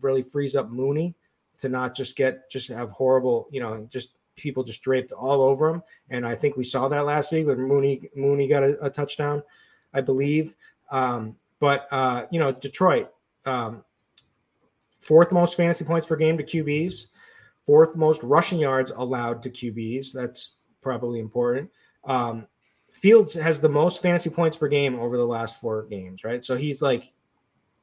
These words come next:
he's been ridiculous. He's averaged twelve, twelve rushes, a hundred and two rushing yards, eight and a half, half yards per carry, uh, over the last four. So this guy's been an absolute beast, and I get it. Um, I may try to, try to, try to fade him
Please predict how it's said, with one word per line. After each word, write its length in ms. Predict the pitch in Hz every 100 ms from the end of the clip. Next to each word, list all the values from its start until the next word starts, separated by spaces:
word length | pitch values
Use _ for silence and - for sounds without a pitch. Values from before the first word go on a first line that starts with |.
| _
he's 200 | 139 135
been 380 | 135 147 143 135
ridiculous. 540 | 139 143 147 120 98
He's 160 | 123 123
averaged 500 | 135 131 131 - -
twelve, 560 | - 147 151 151 147 -
twelve 300 | 147 151 147
rushes, 360 | 147 143 151
a 40 | 127
hundred 220 | 143 147
and 100 | 143
two 160 | 156
rushing 300 | 139 139 -
yards, 400 | 147 139 139 135 -
eight 120 | 139
and 100 | 147
a 20 |
half, 160 | 139 135 _
half 280 | 139 147 147
yards 300 | 139 139 135
per 100 | 139
carry, 600 | - 139 135 135 131 131 _ _ _ _ -
uh, 240 | 131 123
over 160 | 123 131
the 80 | 131
last 360 | 131 131 -
four. 420 | 135 131 135 135 - _ _
So 360 | - 143 135 135
this 140 | 156 -
guy's 220 | 160 147
been 160 | 151
an 100 | 135
absolute 440 | 135 143 - 147 -
beast, 400 | 117 117 - -
and 120 | 127
I 80 | 120
get 220 | 113 113
it. 180 | 113 110 - _ _ -
Um, 240 | 117 104 -
I 180 | 120 139
may 240 | 143 135
try 240 | 135 143 131
to, 220 | 127 123 -
try 180 | 131 127
to, 140 | 123 - _ _ _ _ _
try 180 | - 135
to 80 | 127
fade 300 | 131 127 127
him 400 | 131 127 127